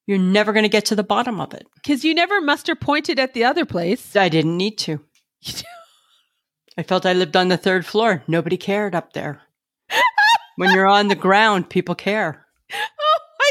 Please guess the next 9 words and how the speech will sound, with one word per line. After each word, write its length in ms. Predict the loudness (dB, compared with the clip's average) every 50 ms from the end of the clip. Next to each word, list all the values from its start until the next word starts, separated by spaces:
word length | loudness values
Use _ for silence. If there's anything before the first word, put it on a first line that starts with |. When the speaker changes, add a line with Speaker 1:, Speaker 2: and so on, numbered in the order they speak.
| 0 -2 -6
Speaker 2:
God, 320 | -6 -4 -4 -4 -4 -6
seriously? 880 | -12 -12 -8 -6 -6 -4 -4 -6 -8 -10 -10 -10 -8 -6 -6 -6 -8 -8 -10 _ _ -12
Speaker 1:
Feels 260 | -8 -6 -6 -6 -6 -4
different. 460 | -2 -2 -2 -2 -2 -6 -8 -8 -12 _ _ _ _ _ _
Speaker 2:
Feels 240 | -2 -2 -2 -4 -6
different. 460 | -12 -14 -14 -14 -18 -20 -20 -20 -18 -12 -8
Speaker 1:
Feels 240 | -8 -6 -6 -8
Speaker 2:
Okay. 60 | -6 -8
Speaker 1:
different. 360 | -8 -8 -8 -12 -12 -12